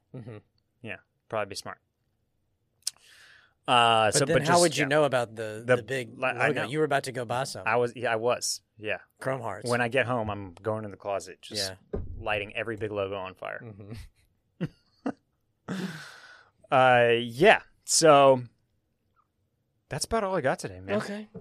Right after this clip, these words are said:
Speaker 1: Well.
Speaker 2: Yeah.
Speaker 1: Randy, what you got, man?
Speaker 2: <laughs>
Speaker 1: Nothing. Okay.
Speaker 2: We can wrap it up there.
Speaker 1: Great hat, by the way.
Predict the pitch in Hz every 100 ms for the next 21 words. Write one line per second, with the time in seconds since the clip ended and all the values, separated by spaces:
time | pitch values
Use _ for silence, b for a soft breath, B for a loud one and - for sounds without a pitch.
0 | - 143 190 220 _ - 135 190 - -
1 | _ _ _ _ _ _ _ - 151 185
2 | 165 151 165 156 127 120 127 _ _ _
3 | 175 - 226 - - 226 135 127 110 107
4 | _ 135 110 104 - - _ - 277 180
5 | 165 160 B B B B B B _ _
6 | _ 139 170 180 160 156 147 139 - 135
7 | 135 127 117 - 120 185 170 156 120 110
8 | 101 95 92